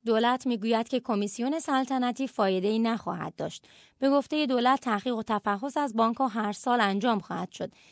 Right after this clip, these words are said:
ضمن اینکه دولت در صدد است یک دادسرای بانکی با اقتدار قضایی بالا به وجود بیاورد.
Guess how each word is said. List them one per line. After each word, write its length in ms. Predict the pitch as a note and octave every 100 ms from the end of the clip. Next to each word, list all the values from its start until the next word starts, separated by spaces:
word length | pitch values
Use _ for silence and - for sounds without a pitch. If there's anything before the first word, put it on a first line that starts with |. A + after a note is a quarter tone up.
| -
ضمن 240 | - C#4 C4+
اینکه 260 | C4+ C4
دولت 380 | A#3 G#3 G#3+ A#3
در 160 | G#3+ G3+
صدد 380 | - G#3 A3 B3
است 220 | A#3+ B3
یک 160 | A3+
دادسرای 560 | G3 G3 - G3 G3+ A3
بانکی 500 | F#3+ F#3 F#3+ - C#4+
با 160 | A3 G#3
اقتدار 520 | G#3 - G3+ A3+ B3
قضایی 420 | G3 F#3+ F#3+ G3 A3+
بالا 360 | F#3 G3 A3+
به 140 | F#3+ F3
وجود 340 | E3+ E3+ E3
بیاورد. 440 | F3 E3+ E3 D#3